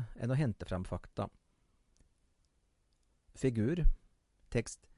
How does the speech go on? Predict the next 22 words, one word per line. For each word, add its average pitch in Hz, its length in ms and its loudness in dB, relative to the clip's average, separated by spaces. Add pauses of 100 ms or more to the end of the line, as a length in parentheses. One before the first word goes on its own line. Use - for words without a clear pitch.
(380)
Jeg 131 100 0
brukte 160 280 2
alltid 139 260 0
denne 123 140 2
måten 117 280 -2
på 117 140 -4
skolen. 113 480 -2 (260)
Det 117 200 0
fungerer. 117 580 2 (200)
Får 123 280 0
alltid 107 280 -2
rett 98 220 -4
svar. 98 380 -4 (680)
Læreren 120 260 2
trodde 113 240 -2
bare 110 200 2
at - 80 -6
jeg 113 120 0
regnet 101 320 -2
litt 95 120 -8
seint. - 540 -6 (360)
Siri, 127 440 0